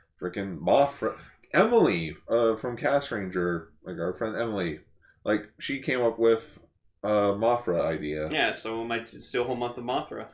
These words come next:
Speaker 1: Gamera, we still need to get to.
Speaker 2: Yeah, last summer we were meant to watch all, like, the Gamera movies, but then we just didn't have time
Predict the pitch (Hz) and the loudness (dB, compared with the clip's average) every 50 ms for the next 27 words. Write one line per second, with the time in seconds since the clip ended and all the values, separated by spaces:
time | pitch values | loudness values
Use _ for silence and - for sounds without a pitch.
0 | _ _ _ - - - 113 139 151 147 143 135 123 117 113 107 101 104 101 101 | _ _ _ -2 2 4 8 8 8 10 10 10 12 12 12 12 10 8 8 8
1 | - 123 123 120 120 117 117 110 117 107 113 123 139 143 143 - - 117 107 98 | 10 8 10 10 10 8 6 6 6 6 8 10 10 10 8 6 2 2 4 4
2 | 92 82 165 180 190 185 170 156 147 151 175 202 214 214 214 - 220 214 214 214 | 6 8 10 12 12 12 12 12 12 12 12 10 10 10 8 8 10 10 12 12
3 | 202 196 196 190 185 180 185 185 185 185 185 - 175 156 151 151 165 175 185 185 | 12 12 12 12 12 12 12 10 10 10 8 6 6 8 10 12 12 12 12 10
4 | 180 - 185 - - 143 151 156 151 151 151 147 139 139 135 131 - - 131 120 | 8 6 0 2 6 8 8 8 10 8 8 8 8 6 4 4 4 0 -2 -2
5 | 117 117 120 - - - 147 147 160 170 170 160 139 135 131 127 120 117 117 117 | -2 -6 -14 -8 2 8 10 12 12 12 10 8 8 8 8 6 8 8 6 6
6 | 117 117 - 127 120 120 120 117 117 113 113 - - - - 120 - - _ - | 4 2 -2 -4 -4 -2 -2 -2 -4 -4 -6 -8 -12 -14 -18 -20 -20 -18 _ -4
7 | - 123 120 117 107 98 - 117 117 117 113 107 107 110 110 - | -2 0 0 0 0 -2 -2 0 0 0 0 0 -2 -6 -8 -12